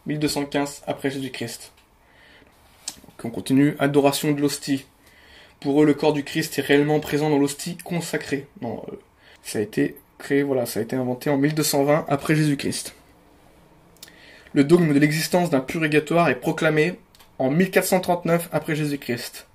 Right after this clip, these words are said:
L'autorité de la tradition des hommes est considérée comme étant égale à celle des Écritures au Concile de Trente.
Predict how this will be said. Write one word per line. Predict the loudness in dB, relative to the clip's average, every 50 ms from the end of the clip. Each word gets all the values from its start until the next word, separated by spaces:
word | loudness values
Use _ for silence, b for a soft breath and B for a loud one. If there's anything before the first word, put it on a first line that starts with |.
| _ _ _ _ b b b b b b b b b b b b b b b b b _ _ _
L'autorité | 0 0 2 2 2 2 2 2 4
de | 4
la | 4 4
tradition | 4 2 0 -2 -2 -4 -4 -2 0
des | 0 2 2 2
hommes | 0 0 -2
est | -2
considérée | -2 -4 -4 -6 -4 -2 0 2 2 0 0
comme | 0 0 0
étant | 0 0 -2 -2 -4 -4 -2
égale | -4 -2 0 2 2 2 2 0 -2
à | -4
celle | -6 -6 0 2 4 4 4 2 -2 -10 -20 _ _ _
des | -4 -2 -2 -4
Écritures | -4 -6 -8 -8 -4 2 2 2
au | 4
Concile | 2 0 -2 -4 -4 -4 -4
de | -4 -4
Trente. | -4 -6 -6 -6 -6 -8 -10 -16 -18